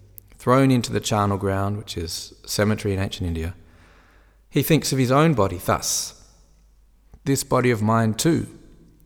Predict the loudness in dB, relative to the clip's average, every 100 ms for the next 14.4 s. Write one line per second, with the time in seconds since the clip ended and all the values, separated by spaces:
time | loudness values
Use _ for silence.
0 | _ 0 0 -2 -2 0 2 2 0 -4
1 | -8 -6 -4 -4 -4 -8 -10 -12 -14 -20
2 | _ _ _ _ _ _ _ -6 -2 0
3 | 0 -2 -2 0 -2 -6 -12 -10 -10 -10
4 | -12 -18 _ _ _ _ _ _ -2 0
5 | 2 2 0 0 0 0 0 0 -4 -6
6 | -2 -2 -2 -2 -4 -4 -4 -2 0 -2
7 | -4 -8 -10 -12 -10 -10 -10 -16 -20 _
8 | _ _ _ _ _ _ _ _ _ _
9 | _ -4 -2 -2 0 0 -2 -2 -2 -2
10 | -4 -4 -4 -6 -8 -6 -4 0 0 0
11 | -2 -6 -2 0 0 -2 -2 -4 -4 -2
12 | 0 0 -4 -8 -14 -20 -12 -4 -4 -2
13 | 0 0 -2 -2 -2 -2 -6 -8 -8 -6
14 | -4 -6 -8 -14